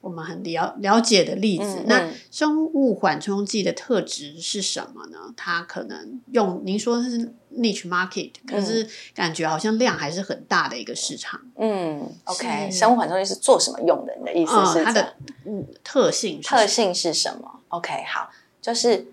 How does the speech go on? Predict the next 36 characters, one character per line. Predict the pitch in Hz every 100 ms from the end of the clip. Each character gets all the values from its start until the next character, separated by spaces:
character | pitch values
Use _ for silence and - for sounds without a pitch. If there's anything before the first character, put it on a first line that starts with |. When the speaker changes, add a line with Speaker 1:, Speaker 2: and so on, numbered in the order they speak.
| _
Speaker 2:
生 | - 240 233 240
物， | 247 208 -
那 | 208 180
我 | -
们 | 165 165
的， | 165 160 -
我 |
们 | 170 180
吃 | -
的 | 240 196
药， | 214 - - _ _ -
Speaker 1:
嗯。 | 220
Speaker 2:
哦， | 170 139 - _ -
传 | - 165 262
统 | 247 -
的， | - 104 - _ -
的， | 135 -
Speaker 1:
胶 | 202
囊 | 214
吗？ |
Speaker 2:
的 | 214
做 | 220 165
法， | 143 160 160 - - -
Speaker 1:
或 | 196
锭 |
吗？ | 190
Speaker 2:
哎， | 196 160
对， | 202 196 170 147 -
锭 | 214 190 156 151
或 | 180
剂 | 180 - 190 160
或， | 170 165 147
对， | - 147 -
这 | -
些 | - 170
药， | 170 165 -